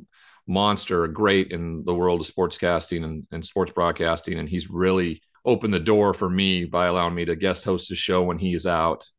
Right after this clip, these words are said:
And that really allowed, I think, for my current bosses at PointsBet to,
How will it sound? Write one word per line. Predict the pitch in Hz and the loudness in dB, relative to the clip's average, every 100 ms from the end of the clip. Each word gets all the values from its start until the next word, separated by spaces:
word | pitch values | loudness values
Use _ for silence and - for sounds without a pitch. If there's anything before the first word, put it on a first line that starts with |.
| - | -4
And | 90 82 80 76 - | -2 -2 -6 -10 -6
that | 90 92 92 | -2 -2 2
really | 95 92 87 | 2 4 2
allowed, | 82 85 85 87 85 78 _ _ _ | 2 2 2 2 -2 -6 _ _ _
I | - | -8
think, | 92 90 | -6 -4
for | 95 | -2
my | 82 | -2
current | 82 113 110 90 | 0 0 2 2
bosses | 85 82 85 80 | 2 0 -2 -4
at | - | -4
PointsBet | 117 139 - 87 87 - | -2 -2 0 -2 -2 -2
to, | 98 92 90 90 85 | 0 2 2 0 -6